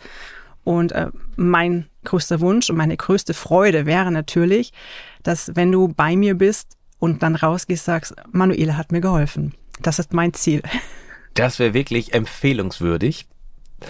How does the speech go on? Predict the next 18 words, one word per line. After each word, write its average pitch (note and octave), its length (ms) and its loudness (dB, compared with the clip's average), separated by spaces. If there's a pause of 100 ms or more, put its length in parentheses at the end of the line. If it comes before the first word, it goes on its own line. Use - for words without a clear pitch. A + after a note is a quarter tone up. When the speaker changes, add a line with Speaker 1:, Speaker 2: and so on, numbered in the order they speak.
(160)
Speaker 2:
Ich - 120 2
gehe - 140 6
fast C#3+ 240 0
gar C#3 140 6
nicht C3 120 2
mit A#2+ 160 0
dieser A2 200 2
Erwartung G#2+ 580 -2 (160)
hier G2 220 -2
ran, B2+ 260 0
weil F#2 300 2
ich F#2+ 80 -6
schon G2 160 0
so F#2 60 -2
viel B2+ 160 2
getestet - 420 -4
Speaker 1:
Ja. F2 60 0
Speaker 2:
habe. - 120 -6